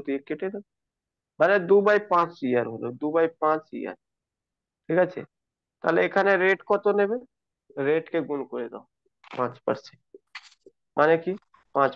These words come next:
পাঁচ মানে কি ওয়ান, মানে কি দু পার্সেন্ট। তাহলে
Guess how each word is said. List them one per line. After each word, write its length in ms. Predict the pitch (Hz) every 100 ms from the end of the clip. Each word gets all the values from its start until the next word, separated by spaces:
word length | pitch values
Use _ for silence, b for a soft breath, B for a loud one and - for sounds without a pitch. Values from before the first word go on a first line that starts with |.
| -
পাঁচ 160 | 127 -
মানে 200 | 147 160 165
কি 80 | 190 208 _ _ _ - _
ওয়ান, 180 | 120 117 131
মানে 160 | 151 170 170
কি 80 | 185 147 135
দু 80 | 127 117
পার্সেন্ট। 360 | 117 - - - - - _ _ _
তাহলে 260 | 170 185